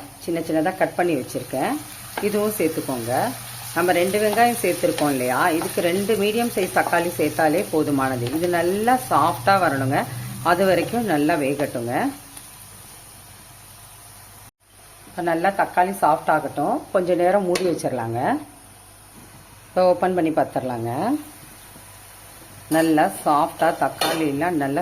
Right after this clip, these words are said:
சாஃப்டா வெந்துருச்சுங்க. இப்ப இந்த நேரத்துல நம்ம மசாலா தூள்கள் எல்லாம் சேர்த்துக்கலாம்.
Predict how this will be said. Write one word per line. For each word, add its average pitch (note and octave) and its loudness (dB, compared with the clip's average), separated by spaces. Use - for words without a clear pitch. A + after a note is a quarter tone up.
சாஃப்டா C3+ -2
வெந்துருச்சுங்க. D3 -2
இப்ப G3+ 0
இந்த F#3 2
நேரத்துல F#3 2
நம்ம G#3 2
மசாலா D#3 2
தூள்கள் C#3+ -2
எல்லாம் C3 -2
சேர்த்துக்கலாம். D3+ -2